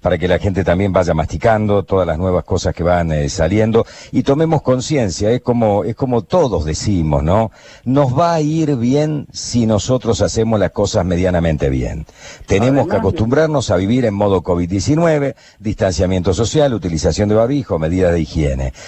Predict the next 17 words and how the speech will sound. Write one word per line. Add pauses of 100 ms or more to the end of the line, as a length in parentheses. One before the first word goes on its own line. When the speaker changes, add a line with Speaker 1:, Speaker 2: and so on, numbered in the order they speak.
Speaker 1:
Si
hacemos
así
las
cosas, (360)
nos
va
a
ir
medianamente
bien. (140)
Si
no
hacemos
así
las
cosas,